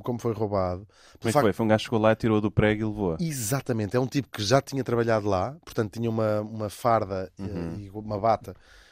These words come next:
Speaker 1: igual. É um tipo italiano chamado Vincenzo Perugia.
Speaker 2: Chegou lá e disse, "Olha, agora os senhores, desculpa, eu vou ter que levar isto, mas eu
Speaker 1: Hum,
Speaker 2: volto já."
Speaker 1: quase. Ele, eh, n-, o museu não estava, não estava aberto. Ou seja, ele entra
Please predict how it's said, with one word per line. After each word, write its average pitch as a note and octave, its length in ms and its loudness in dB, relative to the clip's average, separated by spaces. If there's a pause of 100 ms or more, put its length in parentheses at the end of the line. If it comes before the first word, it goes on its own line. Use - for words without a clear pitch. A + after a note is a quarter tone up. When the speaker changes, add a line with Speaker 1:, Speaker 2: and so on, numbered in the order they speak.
(120)
Speaker 1:
igual. G#2 400 2
É B2 60 0
um C3 80 -2
tipo B2+ 180 -6
italiano A#2 400 2
chamado G2+ 300 -4
Vincenzo A#2 460 -4
Perugia. G2 580 -4
Speaker 2:
Chegou A2+ 160 -6
lá A#2+ 60 -2
e - 20 -4
disse, A2+ 120 -6
"Olha, F2+ 120 0
agora G#2 160 0
os G#2 80 -4
senhores, A#2 180 -6
desculpa, C#3+ 240 -8
eu C3+ 60 -4
vou A#2 80 -6
ter G2+ 120 -6
que - 60 -12
levar F#2+ 200 -2
isto, D3 200 -12
mas B3+ 140 0
eu C#4 80 2
Speaker 1:
Hum, - 20 2
Speaker 2:
volto D3+ 180 0
já." D2+ 200 -2
Speaker 1:
quase. A#2 580 6
Ele, D3+ 320 8
eh, C3 340 -2
n-, A#2+ 240 -6
o A#2+ 140 -8
museu A2 220 -4
não C3 60 -4
estava, A2+ 460 2
não A2 100 -6
estava G#2 440 -2
aberto. G2 460 -6 (160)
Ou A2 160 -4
seja, G#2 260 -2
ele A#2+ 240 0
entra B2+ 320 0